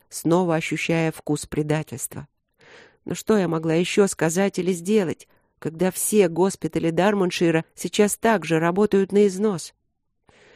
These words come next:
Я застыла с чашкой чая у рта, а затем передала новости ожидающей леди Шарлотте, сделала несколько глотков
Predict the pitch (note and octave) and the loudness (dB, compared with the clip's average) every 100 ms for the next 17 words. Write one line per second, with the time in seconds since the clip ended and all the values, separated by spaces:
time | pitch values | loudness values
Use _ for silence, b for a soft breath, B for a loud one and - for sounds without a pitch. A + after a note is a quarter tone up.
0 | b b _ - F#3 F3 F#3 - G#3+ E3 | b b _ -4 -2 -2 -4 2 2 2
1 | - - E3+ - E3+ - E3 E3 D#3+ - | 0 -2 -2 -2 -4 0 0 0 -2 -4
2 | D#3 D3+ - _ _ - D3 D3+ - G3+ | -6 -6 -14 _ _ -8 -2 -2 0 -2
3 | F#3+ b b b F3+ E3 E3 F3+ F#3+ F#3 | -2 b b b 0 0 0 2 2 6
4 | G#3 F#3+ - F3 F3 F3 F3 F#3+ F#3 F3 | 4 4 0 0 2 0 0 0 0 -2
5 | E3+ F3+ E3+ E3+ F#3 E3 D#3+ D#3 D3+ - | 0 0 -2 -4 -2 -2 0 0 0 -8
6 | D3+ b b - D#3 F3+ F3 E3 E3 F3 | -10 b b -10 0 2 4 2 0 0
7 | E3+ E3+ E3 E3 E3 D#3+ - G#3 | -2 -2 -2 0 0 0 0 0